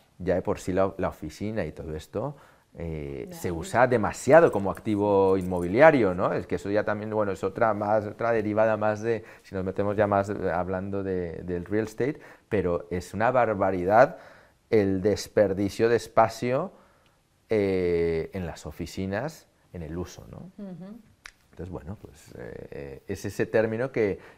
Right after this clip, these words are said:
Speaker 1: que, que estamos tratando de integrar también en nuestros proyectos
Speaker 2: Ujú.
Speaker 1: y que, y que lo hacemos, obviamente, esos dos componentes, ¿no? El espacio, pero sobre todo es cómo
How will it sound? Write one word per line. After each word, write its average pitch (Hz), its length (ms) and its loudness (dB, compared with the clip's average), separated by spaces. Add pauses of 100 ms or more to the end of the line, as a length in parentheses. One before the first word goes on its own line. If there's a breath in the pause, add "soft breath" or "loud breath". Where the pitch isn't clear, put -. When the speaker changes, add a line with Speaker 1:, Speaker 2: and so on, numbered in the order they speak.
(120)
Speaker 1:
que, 87 520 -6
que 110 60 -4
estamos 113 260 -4
tratando 117 380 -4
de 131 80 0
integrar 98 640 0
también 98 240 -4
en 101 60 -6
nuestros 95 280 -10
proyectos 107 720 -4 (220 loud breath)
Speaker 2:
Ujú. 208 340 -16
Speaker 1:
y 104 200 -2
que, 80 840 -4
y 104 100 -6
que 95 140 0
lo 87 80 0
hacemos, 85 340 -8
obviamente, 90 380 -4
esos 110 180 -8
dos 95 160 -4
componentes, 78 520 -6
¿no? 110 220 -4
El 82 120 -6
espacio, 185 480 0 (340 soft breath)
pero 95 200 0
sobre 92 260 -2
todo 127 320 0
es 156 160 -2
cómo 117 540 -2